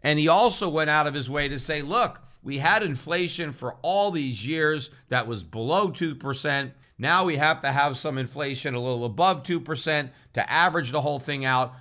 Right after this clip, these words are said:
But he said he's not gonna let inflation expectations drift much higher than two percent, that the Fed would do something about it were that to happen. Of course, that is all bark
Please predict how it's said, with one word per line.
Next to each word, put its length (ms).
But 120
he 100
said 260
he's 200
not 300
gonna 160
let 240
inflation 600
expectations 1040
drift 400
much 300
higher 360
than 160
two 160
percent, 520
that 180
the 100
Fed 260
would 180
do 180
something 460
about 340
it 160
were 160
that 240
to 80
happen. 460
Of 160
course, 300
that 200
is 160
all 460
bark 440